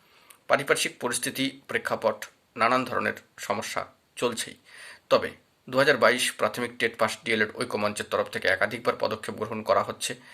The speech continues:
বিভিন্ন বিষয়ে কিন্তু কমিউনিকেট করা হচ্ছে, যোদ্ধারা লড়ছেন, নানা ধরনের খবরাখবর তারা কিন্তু সংগ্রহ করছেন। কিন্তু সেই নিরিখে পজিটিভলি ইন্টারভিউ নোটিফিকেশন কবে আসবে, অফিসিয়ালি কোনো বার্তা কিন্তু উঠে আসছে না।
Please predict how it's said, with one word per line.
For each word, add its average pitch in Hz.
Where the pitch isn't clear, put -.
বিভিন্ন 139
বিষয়ে 113
কিন্তু 107
কমিউনিকেট 104
করা 98
হচ্ছে, -
যোদ্ধারা 104
লড়ছেন, 110
নানা 110
ধরনের 110
খবরাখবর 104
তারা 95
কিন্তু 107
সংগ্রহ 92
করছেন। -
কিন্তু 196
সেই 139
নিরিখে 170
পজিটিভলি 151
ইন্টারভিউ 127
নোটিফিকেশন 117
কবে 101
আসবে, 107
অফিসিয়ালি 139
কোনো 123
বার্তা 95
কিন্তু 107
উঠে -
আসছে -
না। -